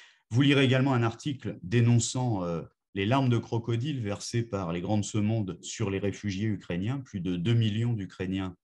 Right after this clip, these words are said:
ont dû fuir leur pays et fuir les bombardements russes. Ils doivent évidemment être accueillis dans des conditions dignes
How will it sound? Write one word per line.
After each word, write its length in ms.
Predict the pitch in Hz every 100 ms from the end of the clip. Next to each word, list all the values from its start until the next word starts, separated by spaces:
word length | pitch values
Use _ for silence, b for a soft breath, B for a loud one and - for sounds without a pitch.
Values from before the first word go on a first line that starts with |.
| _ b b -
ont 100 | 101
dû 180 | 95 107
fuir 380 | - 123 127
leur 220 | 95 92 -
pays 340 | 98 104 101
et 60 | 85
fuir 280 | - 117
les 120 | 98 85
bombardements 580 | 95 90 90 90 87
russes. 400 | 87 139 135 - _ _ -
Ils 140 | 113
doivent 260 | 110 113 113
évidemment 480 | 107 113 117 123
être 180 | 117 -
accueillis 540 | 101 - 107 104 113 - _ _ _ -
dans 80 | 98
des 140 | 101
conditions 500 | 107 95 90 - 92
dignes 460 | 98 131 117 95